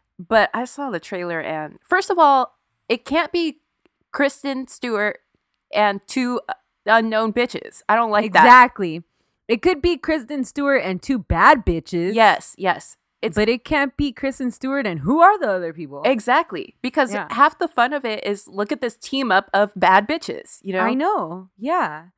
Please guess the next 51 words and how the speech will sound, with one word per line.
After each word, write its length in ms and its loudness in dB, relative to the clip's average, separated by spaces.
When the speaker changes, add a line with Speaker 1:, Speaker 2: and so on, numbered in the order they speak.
Speaker 2:
And 120 -4
then 460 -4
what's 220 -2
her 100 -6
face 200 -8
is 120 -8
Bosley. 520 -6
I'm 160 -4
fine 240 -2
with 120 -10
that, 280 0
Speaker 1:
Elizabeth 320 0
Speaker 2:
but 60 -2
Speaker 1:
Banks, 280 -2
yeah. 200 0
And 120 4
Speaker 2:
Yeah, 120 4
Speaker 1:
I, 60 0
and 120 2
I 80 0
Speaker 2:
but 60 0
Speaker 1:
like 200 -2
her. 280 -6
Speaker 2:
I 140 4
do 100 -2
too. 380 -2
But 300 2
she's 340 -6
also, 400 0
like, 260 -6
producing 420 -4
it. 140 -6
Speaker 1:
She 120 -6
Speaker 2:
She's 100 -2
Speaker 1:
directed 420 2
Speaker 2:
executive 140 -2
Speaker 1:
it. 40 -12
Speaker 2:
pro-, 80 4
or 40 6
Speaker 1:
And, 100 -2
uh, 40 0
Speaker 2:
directing 320 -2
Speaker 1:
she 80 2
Speaker 2:
it? 60 -6
Speaker 1:
directed 440 -2
it 160 -4
and 140 -4
she 100 -10
wrote 160 -4
the 60 -12
screenplay. 520 -12